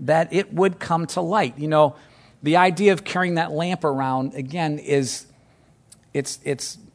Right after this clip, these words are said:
purpose is to reveal something that we can't see or understand.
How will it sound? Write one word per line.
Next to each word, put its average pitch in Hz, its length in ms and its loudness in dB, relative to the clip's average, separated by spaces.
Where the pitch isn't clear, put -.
purpose 208 560 -2
is 131 220 -4
to - 140 -6
reveal 139 600 -2
something 139 440 -4
that 135 160 -6
we 147 120 -8
can't 160 440 -10
see 185 480 -8
or 139 260 -6
understand. 131 880 -8